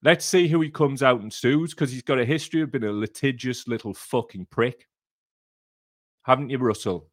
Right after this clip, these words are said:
Who you gonna sue?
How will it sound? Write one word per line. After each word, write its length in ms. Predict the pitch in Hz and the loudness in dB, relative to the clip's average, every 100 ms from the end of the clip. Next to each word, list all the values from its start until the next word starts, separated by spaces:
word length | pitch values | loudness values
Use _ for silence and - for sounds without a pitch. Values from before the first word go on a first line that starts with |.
| _ _ _ _ _ _ _ _ _ _ _ _ _ _ _ _ _ - | _ _ _ _ _ _ _ _ _ _ _ _ _ _ _ _ _ -2
Who 60 | 151 | 0
you 120 | 170 | 2
gonna 160 | 180 | 2
sue? 420 | 180 208 226 110 | 4 8 8 8